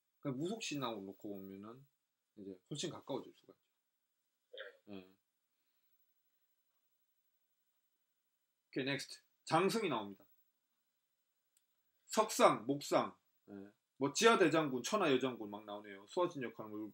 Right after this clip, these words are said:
역할과 동제의 주신으로 민간신앙의 대상이다. 동제는 여기서 동은 동네한테 동입니다. 점점점 해가지고 동계 있으면은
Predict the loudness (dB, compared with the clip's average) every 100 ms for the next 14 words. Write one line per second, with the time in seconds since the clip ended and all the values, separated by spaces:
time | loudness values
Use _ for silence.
0 | -6 -6 -2 -2 0 0 0 -2 -8 -6
1 | -4 -2 0 0 0 -2 -6 _ _ _
2 | _ _ _ _ _ -10 -8 -8 -8 -8
3 | -6 -8 -6 -6 -6 -10 -10 -12 -14 -18
4 | -20 -20 _ _ _ _ 2 6 6 4
5 | 2 2 6 6 6 4 6 10 10 10
6 | 6 4 2 -2 6 6 6 4 2 2
7 | 2 4 2 2 0 0 0 2 2 2
8 | -4 -4